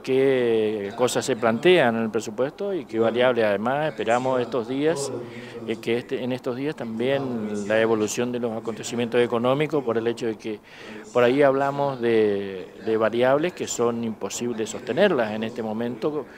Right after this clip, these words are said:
para que se pueda elaborar un presupuesto. Así que va a ser difícil, sí, es un momento difícil y fundamentalmente para prever,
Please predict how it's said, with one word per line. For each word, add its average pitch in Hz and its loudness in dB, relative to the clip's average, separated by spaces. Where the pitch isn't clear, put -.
para 101 -6
que 98 -8
se 101 -12
pueda 110 -4
elaborar 107 2
un 107 -4
presupuesto. 98 -4
Así 110 -4
que 135 2
va 127 6
a - 0
ser 160 4
difícil, 160 2
sí, 147 -4
es 120 -8
un 135 -4
momento 131 0
difícil 139 -2
y 120 -6
fundamentalmente 113 -6
para 92 -2
prever, 156 4